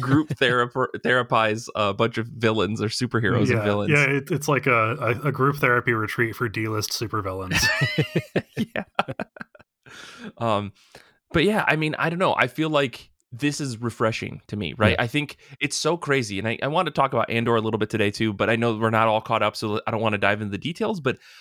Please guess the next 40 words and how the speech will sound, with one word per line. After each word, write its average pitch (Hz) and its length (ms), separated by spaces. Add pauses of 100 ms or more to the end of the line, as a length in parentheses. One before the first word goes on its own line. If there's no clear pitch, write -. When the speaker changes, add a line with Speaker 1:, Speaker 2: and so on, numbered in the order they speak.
(380)
Speaker 1:
I 123 160
feel 160 280
like 156 360 (220)
something 143 400
clicked - 560 (160)
finally 139 460
over 127 280
at 123 140
Disney, 123 500
and 117 300
Speaker 2:
Mm-hmm. 90 140
Speaker 1:
they've 117 340
realized, 120 480
"Oh, 175 100
we 131 140
can 147 160
just 131 180
put 143 140
out 123 180
T 120 140
V 113 140
shows. 101 320
They 107 80
don't 107 180
have 117 240
to - 60
have, 117 240
like, 110 180
these 113 180
big 123 400
implications." 110 800 (300)
And 117 100
I 113 40
feel 131 140
like 123 140
with - 160
Andor 127 480
and 113 180
with 104 120
She-Hulk, 135 600